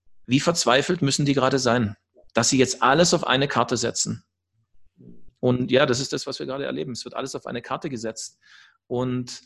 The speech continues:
ja, völlig richtig, was du gesagt hast. Ähm, alles, alles Leben auf diesem Planeten, bis hin zu Mikroorganismen,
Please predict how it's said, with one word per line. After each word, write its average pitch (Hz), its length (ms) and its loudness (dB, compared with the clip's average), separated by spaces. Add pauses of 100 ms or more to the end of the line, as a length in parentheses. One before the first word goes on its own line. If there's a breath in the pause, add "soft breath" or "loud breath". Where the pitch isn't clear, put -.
(160)
ja, 135 160 4
völlig 143 280 2
richtig, 156 300 0
was 127 140 -2
du 127 80 -4
gesagt 131 300 0
hast. - 280 -6
Ähm, 127 380 -8 (920)
alles, 151 340 -6
alles 156 320 -6
Leben 151 360 -4
auf - 120 -6
diesem 135 240 -8
Planeten, 143 720 -4 (140)
bis 175 140 -4
hin 202 140 -2
zu 165 120 -2
Mikroorganismen, 123 1040 -4